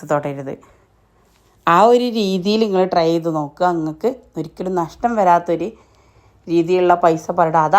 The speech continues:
അക്സെപ്റ്റ് ചെയ്യണവർക്ക് മാത്രം നിങ്ങൾ കൊടുത്താൽ മതി. നിങ്ങളെ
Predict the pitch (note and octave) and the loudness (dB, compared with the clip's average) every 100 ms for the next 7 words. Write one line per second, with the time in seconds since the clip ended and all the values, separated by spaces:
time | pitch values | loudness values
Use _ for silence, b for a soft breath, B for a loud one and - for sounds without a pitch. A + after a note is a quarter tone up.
0 | A3 - A3+ A3+ B3 A#3 A#3 B3+ A3+ G3 | 2 0 -4 0 0 0 -2 0 2 2
1 | A#3+ A3+ A3 A3 F3+ F3+ F#3 F3+ F3+ F3+ | -2 -2 0 -2 0 -2 -2 -4 -6 -8
2 | b b b _ _ _ _ _ _ _ | b b b _ _ _ _ _ _ _
3 | F#3 G3 | -2 2